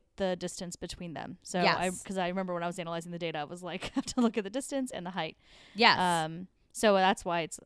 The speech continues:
Speaker 1: more detailed. It's not just saying, like, this minute you had sixty beats per minute and the next minute you have, you know, a hundred. It's more looking at more detail with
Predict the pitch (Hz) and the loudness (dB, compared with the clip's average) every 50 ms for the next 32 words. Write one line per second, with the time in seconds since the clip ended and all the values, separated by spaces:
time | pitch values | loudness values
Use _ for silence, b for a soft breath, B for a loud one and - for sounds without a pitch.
0 | - - _ _ - 196 190 190 185 175 170 160 165 - 170 165 156 165 - 180 | -18 -20 _ _ -8 -4 -2 -2 -2 -2 -6 -10 -8 -6 -4 -4 -4 -4 -4 -6
1 | 170 - - 175 - - 175 165 165 165 165 160 156 - - 185 180 - - 175 | -6 -6 -8 -10 -8 -6 -6 -6 -6 -6 -8 -8 -10 -10 -10 -10 -10 -8 -8 -8
2 | 165 170 - - 170 170 - 180 175 170 175 170 175 175 - _ _ _ _ _ | -8 -8 -8 -10 -10 -6 -6 -4 -2 -2 -4 -4 -6 -8 -12 _ _ _ _ _
3 | - - - - 269 - - - 208 185 175 170 - - - - 202 180 170 165 | -20 -12 -10 -10 -8 -8 -8 -8 -8 -8 -8 -8 -10 -12 -12 -10 -8 -6 -6 -6
4 | 160 160 156 151 - - 175 175 170 170 160 - - - 180 170 156 143 - 170 | -6 -6 -6 -6 -8 -10 -10 -10 -8 -8 -8 -10 -10 -12 -10 -10 -10 -8 -8 -6
5 | 170 151 170 202 - - _ _ _ _ _ _ _ _ _ - - 196 165 156 | -6 -6 -6 -6 -10 -20 _ _ _ _ _ _ _ _ _ -14 -12 -10 -8 -8
6 | 151 156 - 202 208 233 247 220 190 185 175 170 175 - b b b b b b | -10 -8 -8 -6 -4 -2 -2 -2 0 -2 -2 -2 -4 -8 b b b b b b
7 | b b 185 185 - - 190 185 175 170 170 156 170 - - 175 165 160 160 160 | b b -6 -6 -6 -6 -6 -4 -2 -2 -2 -4 -6 -8 -10 -8 -6 -6 -4 -6
8 | - - - - _ _ - 214 208 202 202 196 196 180 175 170 - - 180 160 | -6 -8 -12 -20 _ _ -6 -4 -2 0 0 0 -2 -4 -8 -10 -8 -8 -6 -6
9 | 156 160 170 _ - 180 170 | -6 -6 -8 _ -12 -12 -12